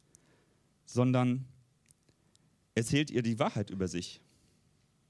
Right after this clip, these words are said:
Der kommt direkt auf den Punkt: „Ich bin das lebendige Wasser.“ Das ist seine Antwort, seine Reaktion. Schnörkellos, ohne um den heißen Brei zu reden, sagt er ihr: „Wenn du wüsstest, wer vor dir steht, ich kann dir das lebendige Wasser geben.“ Die Frau erkennt ihn noch nicht,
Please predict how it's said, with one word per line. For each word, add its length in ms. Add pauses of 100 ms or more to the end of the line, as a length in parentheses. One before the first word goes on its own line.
(160)
Der 80
kommt 200
direkt 240
auf 100
den 80
Punkt: 220
„Ich 140
bin 100
das 160
lebendige 440
Wasser.“ 300 (1400)
Das 160
ist 100
seine 240
Antwort, 360
seine 280
Reaktion. 600 (340)
Schnörkellos, 760 (340)
ohne 220
um 80
den 160
heißen 260
Brei 160
zu 160
reden, 240
sagt 220
er 60
ihr: 200 (680)
„Wenn 100
du 140
wüsstest, 560
wer 100
vor 220
dir 100
steht, 400
ich 120
kann 140
dir 80
das 180
lebendige 480
Wasser 260
geben.“ 300 (1600)
Die 80
Frau 200
erkennt 340
ihn 140
noch 120
nicht, 380